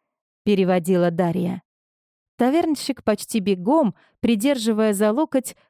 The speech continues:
привел Игоря на пирс, громко переговариваясь с другими рыбаками, что-то объясняя, жестикулируя. Мужчины подвинулись,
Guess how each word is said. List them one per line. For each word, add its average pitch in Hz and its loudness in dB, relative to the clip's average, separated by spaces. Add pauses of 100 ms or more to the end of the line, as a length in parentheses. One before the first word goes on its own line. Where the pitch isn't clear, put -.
привел 226 2
Игоря 208 2
на 226 2
пирс, 180 -4 (200)
громко 208 0
переговариваясь 190 2
с 196 -4
другими 202 2
рыбаками, 196 0 (240)
что-то - 0
объясняя, 226 0
жестикулируя. 208 0 (380)
Мужчины 208 2
подвинулись, 233 0